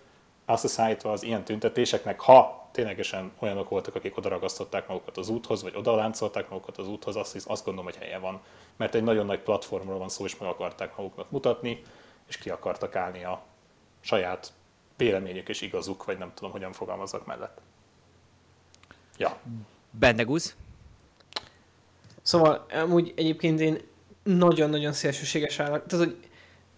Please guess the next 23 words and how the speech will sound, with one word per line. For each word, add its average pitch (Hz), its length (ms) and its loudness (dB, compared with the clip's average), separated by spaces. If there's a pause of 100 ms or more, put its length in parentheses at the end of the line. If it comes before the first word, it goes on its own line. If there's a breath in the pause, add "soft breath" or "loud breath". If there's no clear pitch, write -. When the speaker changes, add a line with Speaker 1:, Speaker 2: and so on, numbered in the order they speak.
(380)
Speaker 3:
én 185 340 4
szélsőséges 175 500 2
álláspontot 202 440 2
fogok 220 180 2
képviselni, 226 560 0
és 175 120 -4
Bence 180 340 4
ellen 151 220 2
beszélek, 196 480 2
ellenféleket, 180 800 2
nem 180 160 6
azt 160 160 0
az 151 80 0
álláspontot 147 540 0
fogom 147 240 -4
képviselni. 151 580 -4 (380 loud breath)
Nagyon, 196 480 8
az 196 160 6
a 190 80 6
baj, 156 200 6
hogy 196 120 4
a - 120 2
kerékpársport 175 880 2